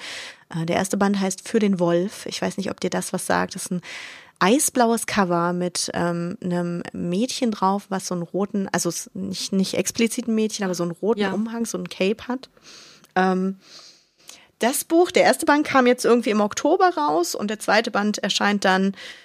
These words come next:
Speaker 1: wenn ich das richtig gesehen habe, halt nächstes Jahr. Kennst du dich damit aus oder möchtest du den Klappentext dazu mal hören?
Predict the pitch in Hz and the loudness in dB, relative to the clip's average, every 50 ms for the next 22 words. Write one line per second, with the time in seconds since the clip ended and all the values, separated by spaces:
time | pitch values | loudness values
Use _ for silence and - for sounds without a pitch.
0 | _ _ _ - 196 190 185 190 - 196 190 - - 190 196 - - 214 196 - | _ _ _ -2 0 0 0 2 0 0 0 0 -2 -2 -2 0 -2 -2 -2 -2
1 | - 202 185 - 190 185 180 165 170 175 175 - - 180 175 170 - 170 175 196 | -4 -6 -4 -2 -2 -2 0 -2 -2 -4 -4 -4 -2 -2 -2 -2 -2 0 0 0
2 | 214 - - - - - - 165 151 170 180 254 349 _ _ _ _ _ _ _ | 0 -2 -4 -8 -8 -6 -6 -4 -4 -2 -2 -4 -4 _ _ _ _ _ _ _
3 | _ _ _ _ _ _ _ _ _ _ - - - - _ - - 247 269 277 | _ _ _ _ _ _ _ _ _ _ -8 -8 -8 -10 _ -6 -2 -2 0 0
4 | - - 262 247 233 - - 240 226 220 - - 233 285 370 - 415 403 381 359 | 0 -2 -2 -4 -4 -2 -2 -2 -2 -2 0 0 0 -2 -2 -2 0 0 2 2
5 | 339 330 - 320 - - - 269 269 262 - - - 208 180 170 _ - 165 - | 0 0 -2 -6 -6 -6 -4 -4 -4 -6 -6 -4 -2 -2 -2 -2 _ -12 -16 -16
6 | - - - - - - - - - - 170 165 165 175 170 175 170 | -14 -12 -12 -10 -10 -10 -12 -10 -10 -10 -8 -10 -10 -12 -12 -14 -16